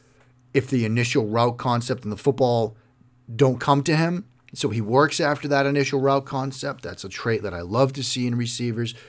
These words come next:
There's a player who I think does it extremely well that we'll talk about in a minute.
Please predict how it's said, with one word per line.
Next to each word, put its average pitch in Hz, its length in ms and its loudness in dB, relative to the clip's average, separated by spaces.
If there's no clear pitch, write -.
There's 92 160 -10
a 101 80 -10
player 107 260 0
who 107 140 0
I 92 80 -6
think 98 200 -8
does 92 220 -8
it 95 140 -10
extremely 196 760 4
well 82 240 -6
that 101 80 -2
we'll 101 120 -2
talk 113 260 0
about 95 180 -4
in 87 80 -10
a 98 60 -4
minute. 110 280 0